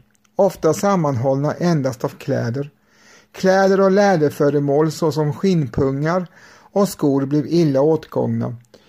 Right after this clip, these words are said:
men mycket förblev i stort sett intakt till nittonhundratalet. Hela akterkastellet, den höga konstruktionen i akten, där officerarna hade sina hytter,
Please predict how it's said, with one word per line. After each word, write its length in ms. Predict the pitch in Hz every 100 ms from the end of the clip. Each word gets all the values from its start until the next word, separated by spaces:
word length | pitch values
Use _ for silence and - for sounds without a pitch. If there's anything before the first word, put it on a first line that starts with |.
| _
men 220 | - 147 165
mycket 440 | 208 - 170 160
förblev 460 | 190 165 160 156 160
i 60 |
stort 360 | 156 - 175 180
sett 320 | - 147 143
intakt 480 | 151 156 139 127 -
till 120 | 135
nittonhundratalet. 800 | 160 - 120 117 123 113 131 - _ _ _ _ _ _ - _ _ _ _ _
Hela 420 | - 220 208 180
akterkastellet, 1160 | 135 214 208 - 151 - 143 - 143 127 156 156
den 140 | 160
höga 440 | 135 190 185 147 143
konstruktionen 840 | 160 151 - 165 - 156 131 135
i 100 | 147
akten, 520 | 147 151 - 175 147 120 - - - _
där 100 | 160
officerarna 760 | 160 - 165 - 190 170 139 143
hade 240 | 147 147
sina 260 | - 147 147
hytter, 560 | 139 185 _ 127 147